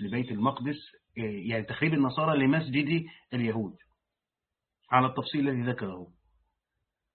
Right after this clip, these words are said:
"أولئك ما كان لهم أن يدخلوها إلا خائفين"،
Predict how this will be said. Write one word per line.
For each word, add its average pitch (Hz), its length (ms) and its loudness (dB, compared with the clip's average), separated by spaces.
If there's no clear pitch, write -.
"أولئك 175 360 8
ما 156 180 6
كان 170 220 4
لهم 165 300 4
أن 143 60 2
يدخلوها 143 800 0
إلا 165 220 4
خائفين"، 127 720 0